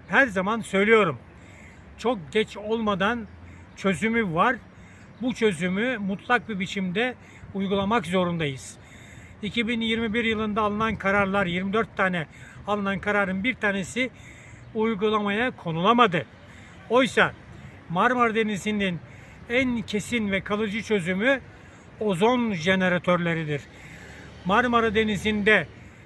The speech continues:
daha çok kirlenen bölgelere yüz adet, Marmara civarında yüz adet ozon jeneratörü koyduğunuz zaman üç yüz altmış beş gün yirmi dört saat bunu,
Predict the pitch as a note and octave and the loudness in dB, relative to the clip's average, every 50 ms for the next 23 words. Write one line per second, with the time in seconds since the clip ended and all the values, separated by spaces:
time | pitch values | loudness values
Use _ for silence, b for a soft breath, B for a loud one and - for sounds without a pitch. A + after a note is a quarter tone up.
0 | B B - F#3+ A#3 B3+ B3 - A3+ A3+ A3 - - G3+ G3 G#3 G#3 A3 A#3 A3+ | B B 0 2 2 2 2 2 -2 -4 -2 -4 -4 -2 -2 0 0 0 0 0
1 | G#3 F#3 G3+ G3 F3+ F3+ F#3+ F#3+ F#3+ F#3+ G#3 G3+ E3 - - B B B B B | 0 0 -2 -2 -2 -2 -2 0 0 2 2 2 0 0 -6 B B B B B
2 | B B B B B B B - F3 A3 B3 A#3+ G#3 A3 G3 G#3 F3 A3 G#3 - | B B B B B B B -4 0 0 0 0 0 -2 -2 2 4 4 4 4
3 | - - - - - - - - - - - - - - - - - - - - | 0 -6 -18 -18 -20 -20 -20 -20 -20 -20 -20 -20 -20 -20 -20 -20 -20 -20 -20 -18
4 | - - - - - F3 F#3 G3 G3 G3 F#3+ F#3 F#3 F#3 E3+ C#3+ E3+ F3+ F#3 F#3 | -18 -18 -16 -6 -2 2 2 2 2 2 2 2 2 2 2 0 0 2 4 4
5 | F3+ F3 F3+ F3+ F3 F3 E3 D#3+ G3 A#3+ A#3 G3 G#3 F#3 E3 G3+ F#3 - - B | 2 2 0 -2 -2 -2 -2 -2 -2 -2 -2 -4 -4 -2 0 0 0 -2 -4 B
6 | B B B B B B B B B B B B - - - - - - G3 G3 | B B B B B B B B B B B B -20 -20 -20 -18 -8 -4 -2 0
7 | E3+ A#3 C4 B3+ G#3+ F3 F#3+ G3+ G3 G3 F3+ F3+ G3 F#3+ F#3 E3+ - F#3 F#3 D#3+ | 4 4 4 4 4 4 2 2 2 2 0 0 0 -2 -2 0 0 0 0 0
8 | G3+ G3 G3+ G3+ E3 E3+ F3+ F3+ F#3+ A3 A3+ G3 G#3 D#3 - G3+ F#3 F#3+ G3 F#3+ | 0 0 0 0 0 0 0 0 0 -2 -2 -4 -8 -8 -8 -6 -4 -4 -4 -4
9 | - G#3 F#3+ - - A3+ G#3+ - - G3+ F#3 E3+ F3 F3 G3 F#3+ F3 G3+ - - | -4 -8 -10 -6 -4 -2 -2 -2 -2 -4 -4 -4 -2 -4 -2 -2 0 0 0 0
10 | - - G3 F#3 F3+ D3+ - - - B B B B B B B B B - - | -2 0 0 0 0 0 -2 -8 -12 B B B B B B B B B 0 2
11 | F#3 G3+ G#3+ G#3 F3 - | 2 2 2 2 2 0